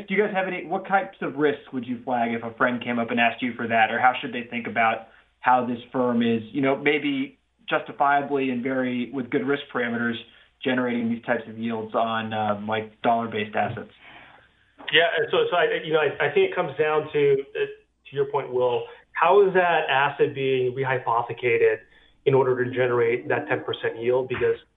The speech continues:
Speaker 2: that market maker or that intermediary is, is generating a thirteen to fifteen percent yield on the back end in order to be able to justify that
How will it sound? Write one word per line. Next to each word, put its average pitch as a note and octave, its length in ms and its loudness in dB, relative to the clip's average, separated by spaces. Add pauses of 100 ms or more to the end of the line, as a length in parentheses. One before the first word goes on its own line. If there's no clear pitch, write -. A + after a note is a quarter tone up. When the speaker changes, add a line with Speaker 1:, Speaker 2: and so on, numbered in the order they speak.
(420)
Speaker 2:
that C#3 160 4
market C#3 400 2
maker D#3 280 4
or D#3 120 6
that C3 200 0
intermediary C3 840 2
is, A#2 280 -6
is B2+ 120 -4 (240)
generating B2 420 2
a A#2 120 2 (120)
thirteen B2+ 300 0
to B2 80 -14
fifteen B2 300 -10
percent A#2 440 -4
yield A#2 240 2
on A2+ 80 0
the A#2 60 -12
back A2+ 360 0
end G#2 240 -4 (480)
in B2 80 4
order A#2 220 4
to A#2+ 60 -8
be B2 100 4
able A#2 100 4
to B2 80 -4
justify A#2+ 600 2
that A2 380 4